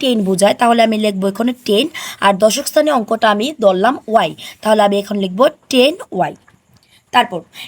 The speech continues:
এখানে দুইটা শর্ত আছে, কারণ প্রথমে বলছে যে কোনো সংখ্যার অঙ্কদ্বয়ের যোগফল টেন এবং বিয়োগফল ফোর হলে।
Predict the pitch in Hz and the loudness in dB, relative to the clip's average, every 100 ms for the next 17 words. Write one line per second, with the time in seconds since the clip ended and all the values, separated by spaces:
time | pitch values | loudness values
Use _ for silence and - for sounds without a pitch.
0 | - 262 320 330 226 269 294 - 202 - | -4 -2 0 0 0 0 0 0 -4 -4
1 | 175 165 - 170 - - - - 202 240 | -8 -6 -8 -10 -14 -20 -20 0 2 2
2 | 311 269 254 277 294 233 202 247 269 208 | 2 0 2 2 2 2 0 -2 -2 -4
3 | 202 - 254 285 302 349 - - - _ | -6 -6 -4 0 2 2 -2 -18 -20 _
4 | - - 254 247 277 302 214 208 214 285 | -6 0 0 2 0 2 2 2 0 2
5 | 294 269 185 196 - 170 151 - _ - | 4 4 0 -2 -2 -6 -6 -10 _ 0
6 | 240 175 - 196 196 269 196 226 285 285 | 0 0 0 2 2 0 -2 -2 -2 -2
7 | 302 311 - 220 175 160 151 | -2 -2 -2 -4 -4 -6 -8